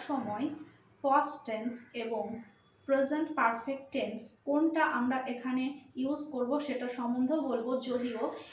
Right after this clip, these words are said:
এই সম্বন্ধে অন্য একটা সেশনে আমরা আলোচনা করব,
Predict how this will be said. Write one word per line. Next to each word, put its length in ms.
এই 180
সম্বন্ধে 560
অন্য 260
একটা 260
সেশনে 440
আমরা 220
আলোচনা 480
করব, 200